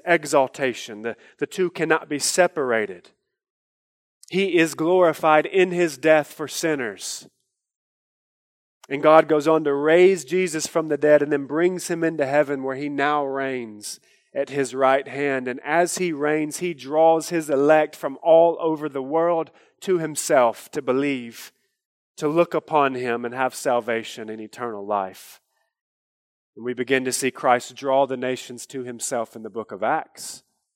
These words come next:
And he is still drawing the nations to himself through the same means today. This also has applications for believers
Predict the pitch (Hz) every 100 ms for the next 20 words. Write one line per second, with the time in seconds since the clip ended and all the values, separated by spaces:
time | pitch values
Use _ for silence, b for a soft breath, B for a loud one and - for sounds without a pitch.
0 | _ _ _ - 113 120 127 131 123 -
1 | - 131 120 110 120 117 113 107 104 110
2 | 104 120 101 - 127 110 107 101 - 110
3 | 98 92 - _ _ _ _ _ _ _
4 | _ - 127 101 - 135 120 120 113 104
5 | 98 92 92 - - - _ _ _ _
6 | _ - 101 104 95 85 _ _ _ _
7 | _ _ _ _ _ _ _ _ _ _
8 | _ _ - 165 160 156 - 127 117 117
9 | 117 - 113 127 113 - 107 - 110 98
10 | 101 120 107 92 90 -